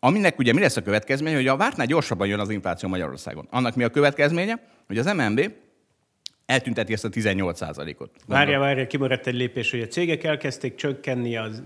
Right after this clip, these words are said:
Speaker 2: csökkenteni az árakat,
Speaker 1: Igen.
Speaker 2: aminek az lesz a következménye, hogy gyorsul az infláció.
Speaker 1: Nem, gyorsabban jön le az infláció a
Speaker 2: Gyorsabban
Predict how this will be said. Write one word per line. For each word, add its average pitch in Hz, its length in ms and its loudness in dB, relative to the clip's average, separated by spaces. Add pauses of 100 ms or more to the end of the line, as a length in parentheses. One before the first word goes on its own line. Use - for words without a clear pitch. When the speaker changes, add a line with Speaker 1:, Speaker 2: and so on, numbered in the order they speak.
Speaker 2:
csökkenteni 123 540 -4
az 110 120 -4
árakat, 160 560 -2
Speaker 1:
Igen. 160 120 -2
Speaker 2:
aminek 139 260 0
az 139 140 2
lesz 127 280 -4
a 113 320 -4
következménye, 120 760 -4
hogy 113 160 -6
gyorsul 123 340 -4
az 110 100 -6
infláció. 143 600 -4
Speaker 1:
Nem, 151 180 2
gyorsabban 127 420 2
jön 120 180 6
le 117 160 8
az 95 120 2
infláció 107 400 2
a - 40 6
Speaker 2:
Gyorsabban 117 240 6